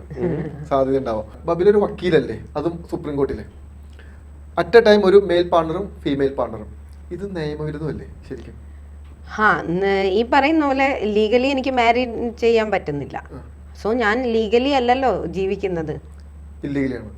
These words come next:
Speaker 3: അൽ-, അല്ല, ഞാൻ ഉദ്ദേശിച്ചത് ഞാൻ മാരി ചെയ്തിട്ടില്ല.
Speaker 2: ചെയ്തിട്ടില്ല, ആ, ഓക്കെ, ഓക്കെ.
Speaker 3: അപ്പൊ ഞാൻ ലീഗലി ഉള്ള ആ ക്വസ്റ്റ്യൻ നേരിടേണ്ട ആവശ്യമില്ല.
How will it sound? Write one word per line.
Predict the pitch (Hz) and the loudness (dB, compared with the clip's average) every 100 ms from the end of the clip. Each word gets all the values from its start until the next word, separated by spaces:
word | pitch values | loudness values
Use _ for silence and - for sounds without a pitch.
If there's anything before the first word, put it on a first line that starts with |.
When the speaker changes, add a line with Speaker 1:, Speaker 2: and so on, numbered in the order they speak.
| - | -2
Speaker 3:
അൽ-, | 196 202 | 0 0
അല്ല, | - 214 247 - - - - 160 | 0 2 2 -2 -10 -18 -14 -2
ഞാൻ | 196 240 262 | 2 4 4
ഉദ്ദേശിച്ചത് | 208 214 254 262 - 190 202 | 6 6 6 0 -2 2 2
ഞാൻ | 202 202 269 233 | 4 4 2 2
മാരി | 220 214 214 | 4 4 4
ചെയ്തിട്ടില്ല. | 277 226 214 247 - 165 | 6 6 6 6 8 8
Speaker 2:
ചെയ്തിട്ടില്ല, | 165 - 139 | 8 8 8
ആ, | 147 | 6
ഓക്കെ, | 143 - | 4 0
ഓക്കെ. | - - | -6 -4
Speaker 3:
അപ്പൊ | 143 262 | 0 4
ഞാൻ | 277 277 | 6 6
ലീഗലി | 269 262 240 269 277 285 247 | 8 6 8 10 10 10 10
ഉള്ള | 240 247 254 | 12 12 12
ആ | 247 247 | 12 12
ക്വസ്റ്റ്യൻ | 240 233 240 240 | 10 4 4 6
നേരിടേണ്ട | 240 226 233 226 220 | 8 8 8 6 8
ആവശ്യമില്ല. | 214 226 220 151 127 | 8 8 0 -4 -6